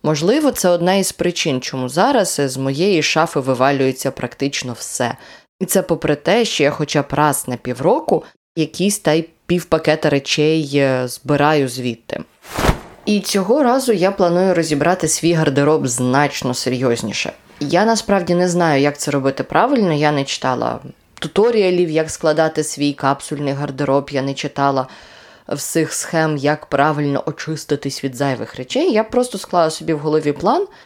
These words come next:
які речі мені не знадобляться. Ну і, якщо коротко, він такий.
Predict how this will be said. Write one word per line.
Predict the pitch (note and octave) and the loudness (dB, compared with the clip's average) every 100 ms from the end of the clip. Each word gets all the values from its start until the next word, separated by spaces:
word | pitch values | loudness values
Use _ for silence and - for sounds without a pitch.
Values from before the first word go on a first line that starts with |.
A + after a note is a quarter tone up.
| _ | _
які | F#3 F#3 G3+ | -4 0 2
речі | F3 A3+ - F#3+ | 2 2 0 0
мені | D#3+ D#3+ F#3+ | 0 2 2
не | E3+ D#3+ | 2 0
знадобляться. | D3+ C#3 C3 A#2 A2 - - - _ - _ _ _ | 0 -2 -2 -2 -2 -4 -10 -16 _ -20 _ _ _
Ну | - G3 C#4 | -2 0 2
і, | D4+ A3+ A#3+ G#3+ F3+ | 2 0 -2 -4 -6
якщо | D3 - D#3+ | -6 -2 -2
коротко, | G3+ A3+ G#3 E3+ | 0 0 0 -2
він | D3+ E3 | -2 -2
такий. | D3 - - | -4 -6 -12